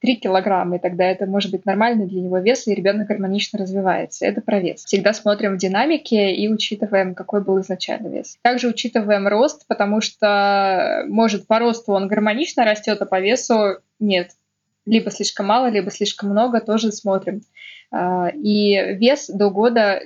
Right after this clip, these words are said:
чаще корректируется не едой, а именно молочными кормлениями.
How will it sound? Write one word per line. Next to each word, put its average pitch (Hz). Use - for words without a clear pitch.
чаще 214
корректируется 208
не 226
едой, 202
а 208
именно 202
молочными 190
кормлениями. 180